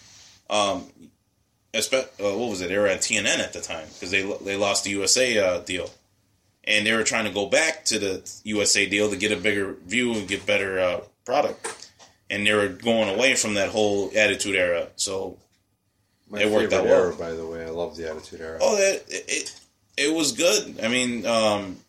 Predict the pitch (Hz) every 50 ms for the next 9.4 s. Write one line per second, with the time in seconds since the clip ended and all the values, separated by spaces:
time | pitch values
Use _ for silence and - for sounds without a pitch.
0 | _ _ _ _ _ _ _ _ _ _ _ _ _ _ _ _ _ - 117 117
1 | 117 120 120 117 123 131 127 - - 127 135 170 175 127 113 - - 117 117 117
2 | 113 107 - - 110 117 120 110 - - 131 147 - 101 98 90 85 87 87 85
3 | - 87 85 82 - 92 85 82 78 80 90 92 95 95 - 98 95 101 - -
4 | 101 107 104 113 110 107 110 110 - 117 107 113 110 110 120 120 117 120 117 117
5 | 117 113 113 110 110 - _ _ _ _ _ _ _ _ _ _ _ _ _ _
6 | _ _ - - 104 104 104 104 104 104 98 92 110 113 120 110 117 120 120 131
7 | 143 175 160 - - - - _ _ _ _ _ _ - 98 95 98 104 104 117
8 | 110 98 92 - - _ _ _ - - 165 185 - - - _ _ _ - 101
9 | 95 92 92 92 90 87 87 87